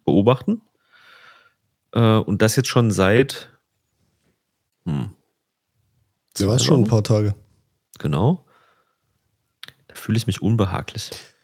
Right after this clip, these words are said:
Speaker 2: Ja gut, du kannst halt im Zweifel einen Workaround machen.
Speaker 1: Mhm.
Speaker 2: Du kannst halt gucken, das sind ja auch nur ein paar Ports, die du brauchst, um I-P-sec aufzubauen. Ja?
Speaker 1: Mhm.
Speaker 2: Dass du die entsprechend vorher nochmal filterst und nur von vertrauenswürdigen Adressen kommst.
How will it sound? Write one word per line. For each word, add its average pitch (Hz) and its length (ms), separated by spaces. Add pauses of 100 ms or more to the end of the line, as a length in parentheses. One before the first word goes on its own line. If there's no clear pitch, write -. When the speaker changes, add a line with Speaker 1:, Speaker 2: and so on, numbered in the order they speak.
(180)
Speaker 2:
Ja 120 80
gut, 139 140
du 131 60
kannst 131 300
halt 123 380 (500)
im 117 160
Zweifel 117 520
einen 110 300
Workaround 143 420
machen. 147 300 (920)
Speaker 1:
Mhm. 110 340 (260)
Speaker 2:
Du - 80
kannst - 260
halt 117 160
gucken, 131 300
das 107 220
sind 120 180
ja 123 100
auch 92 220
nur 131 240
ein 101 100
paar 113 480 (200)
Ports, - 520
die 120 140
du 113 100
brauchst, 104 400
um 107 140
I-P-sec 110 420
aufzubauen. 101 640 (340)
Ja? - 180 (120)
Speaker 1:
Mhm. 104 320 (180)
Speaker 2:
Dass 98 200
du - 80
die 117 320
entsprechend 113 560
vorher 117 320
nochmal 107 260
filterst 127 540
und 110 180
nur 139 240
von 127 160
vertrauenswürdigen 110 680
Adressen 101 360
kommst. - 320